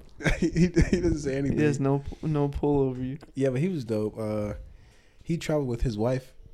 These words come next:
Speaker 1: kids, and all that by vehicle all the way to, you know, Alaska, which is amazing to do.
Speaker 2: Yeah.
Speaker 1: Yeah, but he <laughs> said, he said it was definitely a tedious,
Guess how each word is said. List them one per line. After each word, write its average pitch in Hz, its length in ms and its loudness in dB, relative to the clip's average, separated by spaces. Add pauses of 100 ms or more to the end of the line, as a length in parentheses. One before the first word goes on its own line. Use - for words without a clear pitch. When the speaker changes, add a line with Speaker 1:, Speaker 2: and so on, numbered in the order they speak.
(160)
Speaker 1:
kids, 120 280 -2
and 107 80 -2
all 117 160 -2
that 107 220 -6 (460)
by 104 140 -2
vehicle 107 540 -4
all 98 80 -6
the 110 60 -2
way 110 120 0
to, 101 320 -8
you 110 100 -8
know, 92 280 -6
Alaska, 101 400 -10
which 98 160 -14
is 87 180 -16 (240)
amazing 92 560 -10
to - 120 -16
do. 85 260 -12 (200)
Speaker 2:
Yeah. 143 340 -2 (880)
Speaker 1:
Yeah, 104 160 -6
but 110 100 -6
he 139 60 -2
<laughs> - 0 -
said, - 220 6 (720)
he 160 100 2
said 131 220 -2
it 123 40 -2
was 107 120 -4
definitely 113 360 -4
a 95 40 -6
tedious, 110 840 -8